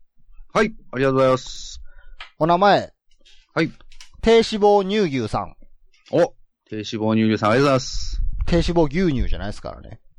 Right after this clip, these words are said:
Speaker 1: 乳牛ですね。牛、
Speaker 2: て-、
Speaker 1: 牛。
Speaker 2: <laughs> 低脂肪な乳牛ですからね。
Speaker 1: <laughs> 自分から低脂肪と言っちゃうあたりね、このね。
Speaker 2: <laughs> まあちょっと意識高い系なんですかね。
Speaker 1: 意識高いですね。ええ。
Speaker 2: <laughs> えー、お便り。
Speaker 1: はい。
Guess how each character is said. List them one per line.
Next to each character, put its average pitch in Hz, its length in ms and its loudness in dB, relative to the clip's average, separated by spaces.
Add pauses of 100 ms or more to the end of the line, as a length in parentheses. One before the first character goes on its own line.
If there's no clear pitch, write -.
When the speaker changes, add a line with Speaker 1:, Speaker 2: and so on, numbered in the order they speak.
Speaker 1:
乳 220 240 6
牛 135 180 2
で 98 120 -4
す 90 100 -14
ね。 80 80 -4
牛、 196 380 2
Speaker 2:
て-、 - 80 -2
Speaker 1:
牛。 175 320 2 (220)
Speaker 2:
<laughs> - 220 -20
低 - 120 2
脂 196 80 6
肪 165 320 0
な 165 200 2
乳 143 180 -2
牛 131 280 0
で 117 80 0
す - 100 -6
か - 120 -8
ら - 100 -12
ね。 90 180 -16 (260)
Speaker 1:
<laughs> - 300 -20
自 135 140 0
分 202 160 4
か 262 80 2
ら 202 100 2
低 143 120 -2
脂 185 100 4
肪 185 300 0
と - 100 -8
言 123 120 0
っ - 20 -2
ち - 180 -2
ゃ 139 40 4
う 131 60 4
あ 123 60 2
た 110 100 0
り 87 140 -6
ね、 123 160 -2
こ 196 100 0
の 92 80 0
ね。 - 280 0 (800)
Speaker 2:
<laughs> - 680 -12
ま 135 60 0
あ 131 40 -2
ち - 40 -2
ょ 170 40 2
っ - 20 -2
と 135 60 2
意 147 60 4
識 131 200 -6
高 131 240 2
い 123 80 -2
系 120 160 2
な 101 100 -4
ん - 40 -10
で - 40 -12
す - 80 -18
か - 100 -10
ね。 156 120 -6
Speaker 1:
意 147 40 2
識 147 200 0
高 123 240 0
い 113 40 0
で 104 60 -2
す 98 140 -8
ね。 101 200 -2
え 92 600 0 (960)
え。 139 260 2
Speaker 2:
<laughs> - 0 -
え 131 60 0
ー、 - 20 2
お 147 60 0
便 165 180 4 (100)
り。 - 120 -8 (560)
Speaker 1:
は 196 100 2
い。 - 100 0